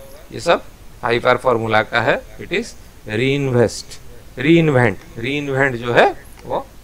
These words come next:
आ, उस आर का पार्ट नहीं है। ओके, तो synthetic plastics lead to water pollution, air pollution, solid waste pollution, all of this। Obviously सिंथेटिक प्लास्टिक जो है वो किसी के साथ शामिल नहीं होता है,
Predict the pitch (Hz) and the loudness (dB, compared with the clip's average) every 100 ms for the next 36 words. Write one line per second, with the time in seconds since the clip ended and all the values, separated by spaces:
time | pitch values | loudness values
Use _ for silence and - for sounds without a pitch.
0 | - 107 107 - 110 123 110 104 113 113 | -8 -6 -6 -10 -10 0 0 0 -4 -2
1 | 110 110 104 92 87 - - - - - | -4 -4 -14 -12 -14 -16 -20 -20 -14 -4
2 | - 180 - - - - - - 123 151 | -2 -2 -6 -20 -20 -20 -16 -8 -6 -2
3 | 143 180 180 208 - 175 175 - 202 - | 2 4 4 0 4 4 4 0 -4 -4
4 | 139 143 156 - 415 381 339 - - - | 0 0 0 0 4 4 2 -10 -20 -20
5 | - - 117 - 165 127 120 135 135 190 | -20 -4 2 2 2 2 2 2 0 0
6 | 208 311 - 113 113 123 143 139 147 165 | -2 -2 -10 2 4 4 0 -2 -2 -6
7 | 190 - - 113 135 139 143 - 151 147 | -8 -6 -2 2 2 2 0 0 -2 -2
8 | 151 190 - 113 104 95 87 - - - | -4 -8 -4 -2 -2 -4 -10 -16 -18 -10
9 | 107 104 120 107 101 95 - - - 113 | -10 -4 -4 -4 -8 -16 -18 -20 -16 -16
10 | 98 120 113 - 127 113 - 113 107 113 | -8 -8 -8 -6 -2 -2 -4 -14 -6 -4
11 | 127 202 131 123 117 120 120 120 113 123 | -4 -4 -8 -10 -10 -8 -4 -2 -2 -4
12 | 110 113 117 123 123 - | -6 -6 -6 -4 -2 0